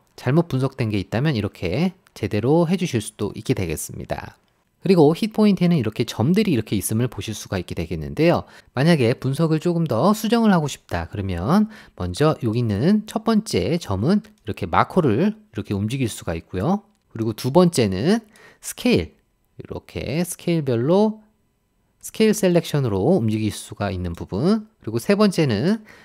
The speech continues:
레프트, 라이트로 이렇게 스케일 레프트, 라이트로,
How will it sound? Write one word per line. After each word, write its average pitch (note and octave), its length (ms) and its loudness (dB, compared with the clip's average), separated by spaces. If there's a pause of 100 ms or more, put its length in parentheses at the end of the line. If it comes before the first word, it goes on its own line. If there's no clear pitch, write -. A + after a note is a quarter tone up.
(160)
레프트, G#3+ 540 0 (360)
라이트로 G2+ 580 -2 (380)
이렇게 - 420 -8
스케일 C3+ 540 -4 (240)
레프트, - 480 -4 (600)
라이트로, G#2 680 -6